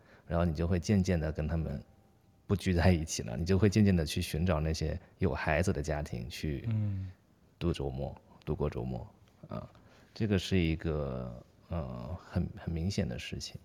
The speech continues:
Speaker 1: 嗯，<clears throat> 但我，我顺着刚刚杨老师说的那个情况啊，我觉得杨老师还挺有代表性的。就是说我觉得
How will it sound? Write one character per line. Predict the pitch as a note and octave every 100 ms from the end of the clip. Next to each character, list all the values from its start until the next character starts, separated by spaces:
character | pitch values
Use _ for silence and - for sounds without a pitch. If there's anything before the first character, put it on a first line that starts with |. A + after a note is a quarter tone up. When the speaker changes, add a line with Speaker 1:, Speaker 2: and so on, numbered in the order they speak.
| - - - _ _ -
Speaker 1:
嗯， | F#2 F#2 F2+ F2 - -
<clears throat> | A#2+ A2+ F2
但 | C#3+
我， | B2+ F2
我 | D#2+ D2+
顺 | - D3
着 | E2
刚 | F2+
刚 | F2+
杨 | E2+
老 | D2+
师 | D#2+
说 | E2 G2 E2
的 |
那 | E2+ F2
个 | D2 A#1 A1+ F2+ - _ -
情 | - - -
况 | F2+ A#1+
啊， | A1
我 | D2
觉 | D#2+
得 | F#2 A2+ - - - _
杨 | G#2+
老 | G#2
师 | G#2
还 | A2 B2+
挺 | - E2
有 | A2+
代 | G2+
表 | C#2+ G1+ -
性 | - C#2+
的。 | G1+ G#2+ - -
就 | A2+
是 | G2+
说 | A#2
我 | G2 B1
觉 | - F2
得 | F#2